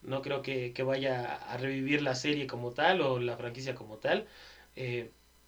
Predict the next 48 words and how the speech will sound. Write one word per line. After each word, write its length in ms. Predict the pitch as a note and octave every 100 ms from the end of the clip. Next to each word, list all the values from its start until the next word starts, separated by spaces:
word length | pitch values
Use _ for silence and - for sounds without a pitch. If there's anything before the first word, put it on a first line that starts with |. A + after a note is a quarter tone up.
| - C3+
a 100 | C3+
ver 180 | F3
qué 100 | G3
hace 180 | G3 F3
Netflix 560 | F3+ G#3+ G#3 A#3 A3+ -
con, 260 | D#3+ D3+ D3
con 140 | D3+
los 120 | C#3+
derechos 360 | C#3+ E3+ F3+ E3
de, 240 | C#3 C3
de, 200 | B2+ C3+
de 160 | B2+ C3+
He-Man. 400 | D#3 F3 A#3+ C4 - - - -
Digo, 220 | C3+ C#3+
también, 400 | C#3+ C#3+ D#3+ D3+ C3
eh, 520 | C3 C3+ C3 C3 B2+ - - _ _ _ -
la, 300 | E3+ D3+ C#3+
les 640 | C#3+ C#3+ C3 C3+ C3 C3+ C3+
digo, 160 | C#3
la, 180 | C3 B2+
la 240 | B2+ B2+ B2+
serie 220 | D3+ C#3+
donde 160 | B2
salían 260 | B2 B2+ C#3
en 60 | B2+
chiquito 380 | - C3 - B2
y 60 |
todo, 180 | C3+ D3
esa 200 | D3+ A#2
sí 260 | A#2 - B2
es 140 | A#2+
una, 200 | A#2+ A#2 - - - - -
una 180 | C#3 C3
verdadera 380 | B2 A#2+ C3
asquerosidad. 640 | B2+ - A#2 - B2+ G3 A3
Esa 200 | G3 E3+
nada 200 | D3+ D3+
más 160 | D3+ D3+
creo 140 | C#3+
que 100 | C3
vi 120 | B2+
como 160 | C3 C3
unos 180 | B2+ B2+
minutos 420 | A#2+ C3+ E3+ E3+
y 40 | A2+
ya 140 | A#2
nunca 280 | B2 A#2+ A#2+
lo, 160 | A2+